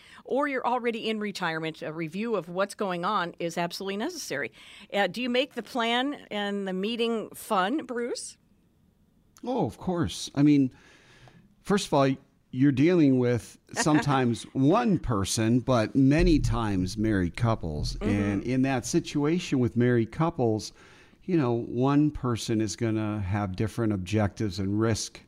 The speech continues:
Speaker 2: obviously, than the other. So you're, you're almost a mediator and just trying to
Speaker 1: Mm.
Speaker 2: make this counseling, it's almost like going through marriage counseling, financial marriage counseling,
Speaker 1: Mm.
Speaker 2: where you're trying to give each party ideas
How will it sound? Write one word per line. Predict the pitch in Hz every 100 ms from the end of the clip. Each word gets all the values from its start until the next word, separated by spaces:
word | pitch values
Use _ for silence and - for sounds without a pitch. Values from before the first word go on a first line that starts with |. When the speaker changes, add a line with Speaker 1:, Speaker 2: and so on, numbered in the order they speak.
| _ _
Speaker 2:
obviously, | 107 95 92 90 - 92 95
than | - 127
the | 143
other. | 170 160 - - _ - _ _
So | - 165
you're, | 156 156 156 151 160
you're | 147
almost | 156 226 269 -
a |
mediator | 101 98 110 113 101 87 87 90 85
and | 90
just | 90 92 - -
trying | - 151 175 143
to |
Speaker 1:
Mm. | 104
Speaker 2:
make | 104 107 104 - _
this | 123 120 -
counseling, | - 117 113 127 - 117 104
it's | 175 -
almost | 240 311 -
like | 202
going | 127 156 165
through | - 135
marriage | 113 107 156 135 104
counseling, | - 117 113 - 110
financial | - 135 123 117 120 135 151 - 135
marriage | 107 98 92 90 85
counseling, | - 98 90 523 587 453
Speaker 1:
Mm. | 170 123 110 -
Speaker 2:
where | 135 135 135 135
you're | 135 139 135
trying | - - 175 190
to |
give | 143 160 156 131 -
each | 151 160 -
party | - 156 151 143 120
ideas | 113 98 120 123 123 113